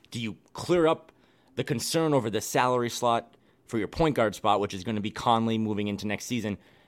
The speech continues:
you get another good player, you get those picks that, like you said, aren't worth nothing. They're,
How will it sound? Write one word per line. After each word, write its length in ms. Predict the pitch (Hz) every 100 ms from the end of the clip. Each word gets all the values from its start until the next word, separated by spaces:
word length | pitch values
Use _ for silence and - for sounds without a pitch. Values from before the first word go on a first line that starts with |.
| -
you 80 |
get 160 | 85 113
another 280 | 131 127 117
good 200 | 110 92
player, 240 | 113 113
you 140 | 110 90
get 160 | 110
those 180 | 120 110
picks 300 | - 117 -
that, 80 | 92
like 160 | 87 -
you 100 | 113
said, 200 | 107 -
aren't 220 | 110 117
worth 320 | 110 120 -
nothing. 400 | 85 117 95 87
They're, 180 | 90 85